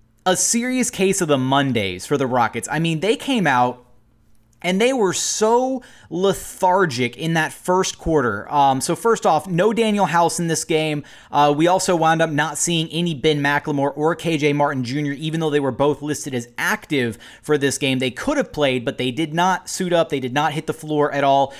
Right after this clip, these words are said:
Um, but no Danuel House this game, was out with some, uh, some back issues, was a kind of a late scratch.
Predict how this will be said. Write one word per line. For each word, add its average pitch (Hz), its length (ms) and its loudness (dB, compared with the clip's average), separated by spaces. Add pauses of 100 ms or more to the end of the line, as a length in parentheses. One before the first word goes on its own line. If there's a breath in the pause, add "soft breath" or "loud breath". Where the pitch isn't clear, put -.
(200 loud breath)
Um, 147 300 4
but 165 80 -2
no 226 160 2
Danuel 220 300 0
House 190 240 2
this 180 120 -8
game, 180 300 -2
was 139 200 -2
out 170 280 2
with 143 120 -2
some, 143 280 -2
uh, 127 240 0
some 135 160 -4
back 151 320 -2
issues, 175 440 -4
was 127 140 -6
a 131 140 2
kind 139 280 -6
of 139 60 0
a 131 60 2
late 139 320 -2
scratch. 151 520 0